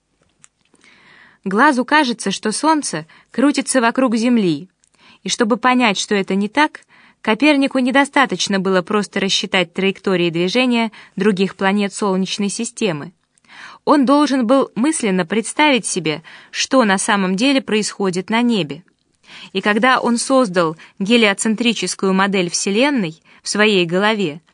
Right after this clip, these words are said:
все данные встали на свои места. И с Ньютоном все ровно так же.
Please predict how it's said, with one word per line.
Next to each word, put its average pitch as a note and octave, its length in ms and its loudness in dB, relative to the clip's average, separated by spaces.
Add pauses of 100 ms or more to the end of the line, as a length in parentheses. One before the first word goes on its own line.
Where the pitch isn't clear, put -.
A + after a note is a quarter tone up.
(220)
все - 240 2
данные C4 400 2
встали B3 360 0
на G#3+ 100 -2
свои G#3 300 -2
места. E3+ 520 -4 (520)
И B3 60 -2
с - 100 -2
Ньютоном A#3 640 2 (320)
все A#3+ 260 2
ровно C#4 320 4
так F#3+ 320 0
же. D#3 260 -12